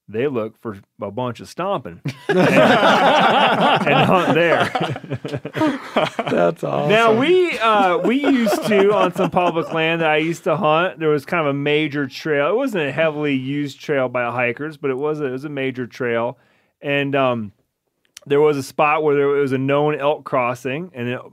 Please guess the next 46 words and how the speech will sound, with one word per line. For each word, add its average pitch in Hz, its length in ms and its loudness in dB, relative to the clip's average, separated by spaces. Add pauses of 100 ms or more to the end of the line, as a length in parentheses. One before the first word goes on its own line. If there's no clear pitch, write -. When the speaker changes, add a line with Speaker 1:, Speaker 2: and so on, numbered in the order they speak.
(280)
Speaker 1:
there 135 100 -2
was 135 100 -2
a 123 40 -2
lot 139 300 0
of 139 80 -4
tracks 135 420 -2
there. 139 340 0 (360)
And 135 360 -4
near, 170 280 2
I 151 160 0
just, 156 200 -6
like, 131 220 0
one 139 220 -4
time 135 240 -4
brought 139 180 2
up 139 140 -4
some 127 140 -10
pea 165 220 -8
cord 123 320 -2
and 113 100 -6
basically 135 420 -4
made, 123 720 -2
like, 120 220 -6
a 113 60 -14
little 123 280 -4
broom 123 720 -4
out 117 180 -4
of 110 80 -8
some 113 300 -12 (400)
pine 127 320 -4
boughs 131 560 -2
or 117 100 -16
fir 117 260 -4
boughs, 120 380 -4 (100)
more 131 200 -10
likely. 123 440 -8 (540)
And, 143 340 -2
um, 131 360 0 (360)
I 170 140 4
would 214 220 2
sweep 202 260 -2
those 156 220 0
tracks 156 380 0
for 135 120 -4
two 170 300 -4
reasons. 110 560 -4